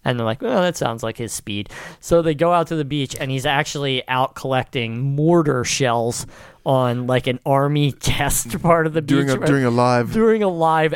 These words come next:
Speaker 1: ammo, like, they're blowing shit up, and he's grabbing the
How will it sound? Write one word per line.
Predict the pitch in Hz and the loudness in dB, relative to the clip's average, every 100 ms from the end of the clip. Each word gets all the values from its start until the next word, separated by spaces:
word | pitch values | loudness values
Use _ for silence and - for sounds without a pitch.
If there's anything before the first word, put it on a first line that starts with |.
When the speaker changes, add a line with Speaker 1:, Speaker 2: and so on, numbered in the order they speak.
| 160 | -2
Speaker 1:
ammo, | 139 143 139 139 139 | -2 -2 -2 0 0
like, | 139 127 - | -2 -6 -2
they're | 202 | -2
blowing | 147 120 135 147 147 143 | -2 -2 2 4 4 2
shit | 135 156 | 0 0
up, | 139 131 | 0 0
and | 127 | -2
he's | 123 123 | -6 -6
grabbing | 135 123 117 120 123 117 113 - - | -4 -2 0 -2 -4 -6 -12 -20 -14
the | - 131 123 120 120 | -10 -2 0 0 -4